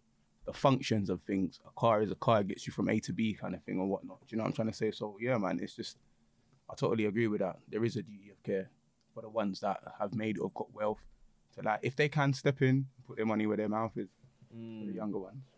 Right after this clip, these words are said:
Speaker 2: Then do so. Yeah. Yeah. Matthew, just gonna ask a quick question before we start to come to a close. So, I'm just curious,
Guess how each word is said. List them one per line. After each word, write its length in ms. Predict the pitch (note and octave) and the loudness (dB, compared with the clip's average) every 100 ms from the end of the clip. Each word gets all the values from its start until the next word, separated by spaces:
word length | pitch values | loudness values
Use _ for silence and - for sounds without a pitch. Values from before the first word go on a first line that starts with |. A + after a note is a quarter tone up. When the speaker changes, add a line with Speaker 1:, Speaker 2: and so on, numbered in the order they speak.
| - | -16
Speaker 2:
Then 120 | G2 F2+ | -14 -10
do 200 | G2 G2+ | -10 -10
so. 320 | - F2 - - | -12 -14 -12 -2
Yeah. 260 | F#2 F2 E2+ _ _ _ _ - F#3+ | 0 0 -2 _ _ _ _ -16 -8
Yeah. 260 | G#2 F2+ F2 _ _ _ _ - | -8 -8 -14 _ _ _ _ -2
Matthew, 340 | A2+ A2 - F#2 | 0 0 -2 -10
just 100 | - | 0
gonna 200 | A2 F#2+ | 2 6
ask 180 | G#2 - | 4 2
a 60 | F#2+ | -4
quick 160 | A2 | -4
question 360 | - G2 - F2+ | -2 -2 0 -2
before 240 | E2+ F2+ | -2 -8
we 100 | F#2 | -10
start 300 | - E2+ - | -2 -2 0
to 100 | - | -4
come 240 | - F2 F2+ | -2 0 -2
to 140 | - | -4
a 60 | F2+ | -12
close. 420 | - F#2+ E2+ - - - - | -2 2 2 -2 -12 -20 -20
So, 540 | - - G#2+ G2 F#2+ - _ _ _ _ _ _ _ _ - _ _ _ _ _ _ _ _ - | -6 4 6 8 6 0 _ _ _ _ _ _ _ _ -20 _ _ _ _ _ _ _ _ 2
I'm 140 | B2+ A#2 | 4 4
just 200 | A2+ - | 2 2
curious, 420 | C3 G#2+ F2+ | 6 6 4